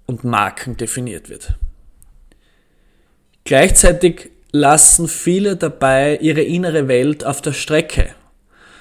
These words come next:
und wundern sich nach dem ersten Crash,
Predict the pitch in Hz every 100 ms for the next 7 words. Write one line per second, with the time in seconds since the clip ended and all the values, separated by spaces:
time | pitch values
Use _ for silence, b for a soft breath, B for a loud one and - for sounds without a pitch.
0 | b b b b b - 165 156 175 226
1 | 185 - 165 180 170 143 165 139 123 170
2 | - 160 - 147 120 147 175 - -